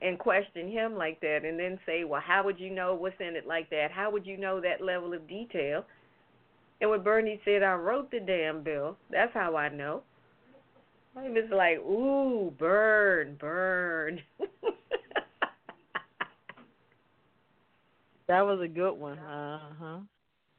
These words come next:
Speaker 2: Yep.
Speaker 1: Yeah, they had some good ones as far as their comments and all.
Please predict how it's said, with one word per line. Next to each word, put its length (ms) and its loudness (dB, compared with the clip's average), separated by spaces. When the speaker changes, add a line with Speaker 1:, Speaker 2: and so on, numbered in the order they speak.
Speaker 2:
Yep. 200 -12
Speaker 1:
Yeah, 400 -2
they 120 0
had 160 2
some 160 -2
good 260 2
ones 260 -10
as 160 -12
far 240 2
as 100 -2
their 240 -2
comments 520 -4
and 160 -6
all. 200 -6